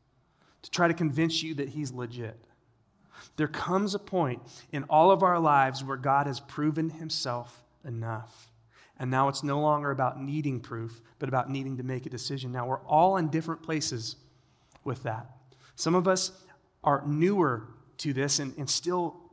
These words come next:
taking time to figure out who Jesus is and the claims that the Bible makes about him.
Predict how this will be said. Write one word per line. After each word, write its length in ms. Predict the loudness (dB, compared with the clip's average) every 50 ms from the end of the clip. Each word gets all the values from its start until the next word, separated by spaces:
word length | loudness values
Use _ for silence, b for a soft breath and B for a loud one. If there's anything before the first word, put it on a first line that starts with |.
| -20 _ _ _ _ -10
taking 380 | -6 -4 -4 -2 0 -2 -2 -2
time 320 | 0 -2 0 0 0 0
to 60 | -2 -2
figure 200 | -2 0 2 2
out 140 | 2 2
who 140 | 0 -2 -2
Jesus 320 | 0 0 -2 0 0 0 0
is 160 | 0 -2 -2
and 120 | -4 -4 B B B B B B B -10 -4
the 100 | -4 -4
claims 460 | -4 -4 -2 0 2 4 4 4 2
that 120 | 0 0
the 60 | 0
Bible 260 | 4 6 6 6 4 2
makes 260 | 0 -2 -2 -4 -4
about 240 | -2 0 0 0 -2
him. 120 | -4